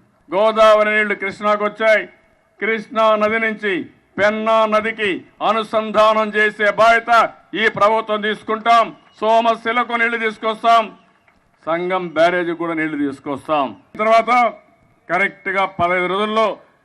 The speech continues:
కరెంటు కొరత లేకుండా చేశాం. ఈ రోజు మిగులు కరెంటు సాధించిన ఘనత ఈ ప్రభుత్వానికే దక్కిందని చెప్పి మరొక్కసారి విజ్ఞప్తి చేస్తున్నా. ఇంకొక ఆలోచన తీసుకొచ్చాను, ఎల్ఈడీ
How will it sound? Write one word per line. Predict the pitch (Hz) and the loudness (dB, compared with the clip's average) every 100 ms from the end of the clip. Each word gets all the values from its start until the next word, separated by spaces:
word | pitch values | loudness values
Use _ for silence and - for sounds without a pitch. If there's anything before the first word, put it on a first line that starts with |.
| _ _ _ _ - | _ _ _ _ -6
కరెంటు | 151 175 190 196 190 - | -4 -2 -4 -6 -12 -10
కొరత | 151 165 175 208 | -8 -6 -4 0
లేకుండా | 208 196 190 185 180 | 0 0 -4 -4 -4
చేశాం. | 170 214 220 208 - _ _ - | -2 2 2 0 -10 _ _ -6
ఈ | 165 190 | -2 0
రోజు | 202 202 185 180 | 2 0 0 -2
మిగులు | 190 220 226 226 214 | 2 2 2 2 2
కరెంటు | 214 220 220 220 214 - | 2 2 0 -4 -2 2
సాధించిన | 214 220 214 208 214 202 214 | 4 4 0 -2 -2 0 0
ఘనత | 233 240 247 208 - - 240 | 0 2 2 2 -4 -6 -4
ఈ | 233 | 0
ప్రభుత్వానికే | 220 220 220 214 214 208 208 190 | 0 0 0 0 0 0 -2 0
దక్కిందని | 196 190 196 190 185 | -4 -4 -6 -4 -4
చెప్పి | 180 180 | -4 -2
మరొక్కసారి | 185 185 170 175 185 175 156 - _ _ 156 | 0 0 -4 -4 0 0 -2 -8 _ _ -10
విజ్ఞప్తి | 151 175 139 160 | -4 -6 -4 -8
చేస్తున్నా. | 143 170 165 151 - _ 160 214 | -6 -6 -4 -4 -6 _ -8 -2
ఇంకొక | 226 226 220 220 | 0 2 4 4
ఆలోచన | 226 226 226 220 | 2 -2 -4 -4
తీసుకొచ్చాను, | 214 - 208 208 190 151 - - _ _ _ _ _ _ | -6 -4 -6 -2 -2 -2 -6 -16 _ _ _ _ _ _
ఎల్ఈడీ | 143 165 185 196 196 | -6 -6 -2 -2 0